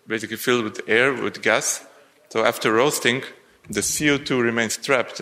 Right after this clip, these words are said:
in all those small pores. And it remains trapped under pressure. And that, and rem-, and it's so much of this gas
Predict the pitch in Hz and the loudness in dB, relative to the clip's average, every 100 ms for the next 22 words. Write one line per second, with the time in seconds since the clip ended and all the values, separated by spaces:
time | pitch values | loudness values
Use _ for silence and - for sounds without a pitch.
0 | - 113 110 127 127 131 123 - 123 117 | -6 -4 2 4 4 2 0 -2 0 0
1 | - 127 98 92 - - _ _ _ _ | 2 2 2 2 -6 -12 _ _ _ _
2 | _ _ _ _ _ 113 104 104 - - | _ _ _ _ _ -4 -2 -2 -8 -12
3 | 92 117 117 120 123 123 - 123 - 120 | -10 -6 -4 -2 -2 -2 0 -2 0 -2
4 | 113 107 - 135 - 170 190 - - _ | -2 -2 0 2 4 2 0 -8 -20 _
5 | _ _ _ _ _ - 113 120 123 110 | _ _ _ _ _ -12 -6 0 2 2
6 | 110 113 120 120 113 110 - 143 147 143 | 0 -2 -4 -4 -4 -4 0 2 2 2
7 | 135 123 135 - 123 110 - - | 0 -2 -2 2 2 2 -2 -6